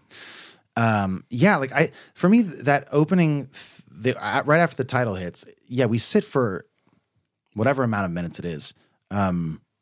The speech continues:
and it just really sets the tone for, for me. Like,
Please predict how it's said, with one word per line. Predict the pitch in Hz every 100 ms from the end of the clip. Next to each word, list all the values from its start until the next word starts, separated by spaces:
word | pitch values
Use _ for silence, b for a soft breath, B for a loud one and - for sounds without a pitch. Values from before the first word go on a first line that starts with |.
| _ _ -
and | 113 113
it | 123
just | 123 165 139
really | 143 170
sets | - 135 -
the |
tone | 107 117 120
for, | - 104 92
for | - 117
me. | 120 147
Like, | 113 -